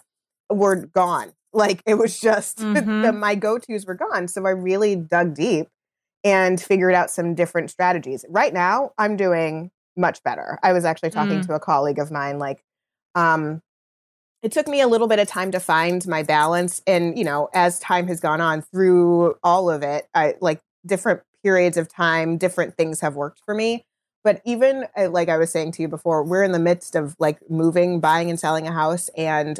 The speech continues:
Speaker 1: I'm doing all right. Like, I'm
Speaker 2: Yeah.
Speaker 1: handling it. I, like, I have my list. I'm, I just, I worked out this morning. I went for a walk with the dog. Like, I'm just trying to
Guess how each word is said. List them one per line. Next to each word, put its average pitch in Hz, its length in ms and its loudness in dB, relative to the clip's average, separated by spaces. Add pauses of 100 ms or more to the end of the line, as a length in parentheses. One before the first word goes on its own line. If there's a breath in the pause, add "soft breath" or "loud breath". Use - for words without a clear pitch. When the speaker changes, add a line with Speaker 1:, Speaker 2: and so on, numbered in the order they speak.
(140)
Speaker 1:
I'm 185 140 0
doing 269 240 4
all 302 100 4
right. 226 300 0 (200)
Like, 180 340 2
I'm 226 180 0
Speaker 2:
Yeah. 185 220 -2
Speaker 1:
handling 262 380 0
it. 403 280 -4
I, 202 80 4
like, 175 160 4
I 156 80 2
have 156 220 0
my 151 160 0
list. 247 480 2 (340)
I'm, 160 340 2
I 151 120 4
just, 151 440 -2
I 151 80 2
worked 143 260 -2
out 233 240 2
this 226 220 -4
morning. 208 460 0
I 156 80 0
went 151 240 -4
for 160 120 -2
a 156 60 2
walk 151 240 2
with 156 200 -6
the 151 80 -4
dog. 220 460 4
Like, 202 200 0
I'm 214 200 -2
just 240 400 -6
trying 220 400 -2
to 208 220 -6